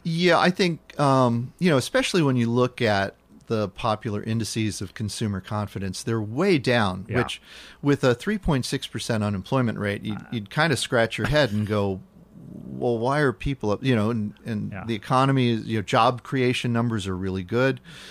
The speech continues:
Speaker 1: Uh, unemployment is, is really low. Why are people worried? Um, and I think, you know, you, you get this, this view of the, the declining stock market indices from that, that peak. Uh,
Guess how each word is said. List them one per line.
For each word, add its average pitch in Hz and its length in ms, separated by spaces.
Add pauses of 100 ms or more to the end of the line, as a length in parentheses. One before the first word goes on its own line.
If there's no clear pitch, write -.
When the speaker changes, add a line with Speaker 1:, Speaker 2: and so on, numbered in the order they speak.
(220)
Speaker 1:
Uh, 104 180
unemployment 120 680
is, 95 260
is 101 300
really 98 220
low. 123 260
Why 113 300
are 131 140
people 110 680 (260)
worried? 101 640
Um, 101 420 (540)
and 131 140
I 135 80
think, 160 340 (380)
you 143 120
know, 123 120
you, 117 340
you 113 220
get 127 420
this, 113 320
this 113 280
view 113 280
of 110 80
the, 101 320
the 98 340 (160)
declining 123 680
stock - 380
market 110 280
indices 104 440
from 101 220
that, 98 200 (180)
that 110 260
peak. 151 400 (420)
Uh, 120 260